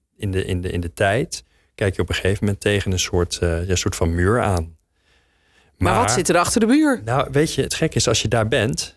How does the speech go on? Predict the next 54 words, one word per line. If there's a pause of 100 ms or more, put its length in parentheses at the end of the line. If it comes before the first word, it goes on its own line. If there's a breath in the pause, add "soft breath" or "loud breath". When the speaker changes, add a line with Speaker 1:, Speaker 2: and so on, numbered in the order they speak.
(480)
Speaker 1:
stel
nou
dat
je
op
dat
punt
bent
waar
wij
nu
die
muur
zien,
iemand
die, (160)
of (100)
iets,
of
een
groen
manneke
dat
daar
nu
zit,
hè, (180)
Speaker 2:
Ja.
Speaker 1:
die
ziet
hetzelfde
heelal
als
wat
wij
zien
ongeveer. (680)
Dus
ook, (300)
Speaker 2:
Ja.
Speaker 1:
die, (160)
die
denkt
ook,
waant
zich
ook
in
het
midden
van
het
heelal.
Speaker 2:
Ja.